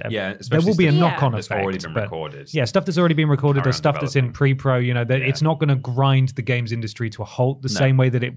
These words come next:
Speaker 1: that it is affecting T V and movie, but
Speaker 2: Yeah.
Speaker 1: there will, there will be an effect.
Speaker 3: So maybe we'll get a rise in silent protagonists.
Speaker 1: <laughs> Maybe.
Speaker 3: We'll
Speaker 2: Please
Speaker 3: finally
Speaker 2: no.
Speaker 3: get what we want. Less talking protagonists.
Speaker 1: Yeah, could
Speaker 2: Yeah.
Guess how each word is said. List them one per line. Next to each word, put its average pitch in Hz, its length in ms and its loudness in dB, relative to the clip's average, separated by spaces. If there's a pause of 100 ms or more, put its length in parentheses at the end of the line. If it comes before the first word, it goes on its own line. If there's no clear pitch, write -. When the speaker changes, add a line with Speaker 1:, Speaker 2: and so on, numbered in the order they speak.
(560)
Speaker 1:
that 113 160 -2
it 113 160 -6
is 123 260 0
affecting 117 680 -4
T 123 180 -4
V 117 160 -2
and 117 100 -2
movie, 127 300 2
but 131 200 -4
Speaker 2:
Yeah. - 80 -8 (380)
Speaker 1:
there 147 200 0
will, 151 220 2
there 127 200 -2
will 131 280 2
be 113 200 -2
an 104 80 -6
effect. 101 460 -14
Speaker 3:
So 247 100 -6
maybe 285 300 -2
we'll 302 120 -10
get 247 280 -4
a 220 80 -8
rise 208 360 -6
in 190 140 -10
silent 196 540 -12
protagonists. 190 920 -14 (380)
Speaker 1:
<laughs> 135 40 2 (720)
Maybe. 117 460 -4
Speaker 3:
We'll 277 100 0
Speaker 2:
Please 196 120 -4
Speaker 3:
finally 277 440 -2
Speaker 2:
no. - 40 -10
Speaker 3:
get 233 200 -2
what 226 100 -6
we 233 120 -6
want. 208 480 -12
Less 226 400 -4
talking 208 460 -12
protagonists. 196 720 -14
Speaker 1:
Yeah, 131 420 -8
could 127 160 -10
Speaker 2:
Yeah. 76 100 -12